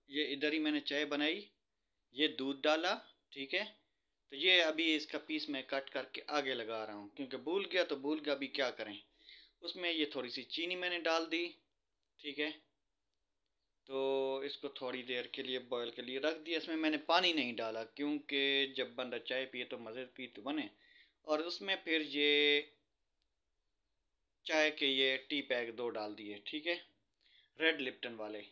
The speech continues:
आप इसमें दूसरे भी इस्तेमाल कर सकते हो, कोई भी इस्तेमाल कर सकते हो, लेकिन इसका जो है ना, लिप्टन की तरह का जो है ना, taste होता है। Red label का और लिप्टन का same same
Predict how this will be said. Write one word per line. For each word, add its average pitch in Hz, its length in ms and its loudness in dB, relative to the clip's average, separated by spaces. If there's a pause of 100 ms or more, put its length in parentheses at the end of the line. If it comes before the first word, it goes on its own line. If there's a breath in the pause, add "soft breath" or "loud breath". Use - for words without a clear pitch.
(1120)
आप 170 280 4
इसमें 151 440 0
दूसरे 143 320 -2
भी 156 360 4 (300)
इस्तेमाल 147 380 -2
कर 147 160 0
सकते - 340 -8
हो, 139 60 -4
कोई 220 200 4
भी 247 140 -2
इस्तेमाल 196 360 -2
कर 185 200 2
सकते 180 200 -6
हो, 170 60 -4
लेकिन 170 220 -2
इसका 175 480 -2
जो 160 160 -2
है 170 160 0
ना, 135 300 -2 (360 loud breath)
लिप्टन 170 440 0
की 160 80 -10
तरह 143 240 0
का 143 140 -2
जो 123 160 -4
है 131 100 0
ना, 120 220 -6 (100)
taste 143 260 2
होता 110 200 -6
है। 107 120 -6 (2750)
Red 156 220 0
label 160 280 2
का 170 240 2
और 143 220 0
लिप्टन 135 320 -6
का 139 120 -4
same 143 240 -2
same 120 180 -6